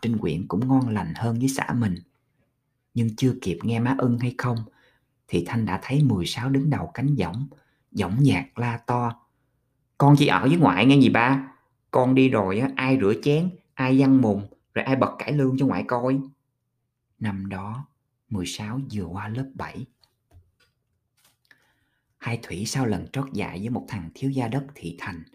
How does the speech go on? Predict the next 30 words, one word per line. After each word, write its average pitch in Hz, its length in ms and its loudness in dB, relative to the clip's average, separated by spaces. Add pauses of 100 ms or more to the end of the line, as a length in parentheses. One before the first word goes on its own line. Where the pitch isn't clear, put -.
(400)
đem 113 220 -2
mười 90 160 -6
sáu 113 340 -10
về 92 160 -6
đây 101 240 -8
gửi 92 180 -10
lại 90 260 -8
má 110 360 -10 (380)
với 131 120 -4
mấy 135 180 -2
đứa 139 140 0 (100)
em 120 200 -6
nuôi 120 180 -4
nấng 113 220 -8
giùm. 95 300 -4 (840)
Còn 85 180 -6
Hai 107 240 -6
Thủy 80 240 -8
phải 101 100 -8
sống 135 340 -8
tiếp 151 200 -8
tục - 200 -8
cuộc - 160 -16
sống 127 300 -4
bộn 90 260 -6
bề 92 320 -10
cơm 110 200 -8
áo 120 220 -8
gạo 90 360 -10
tiền. 90 260 -8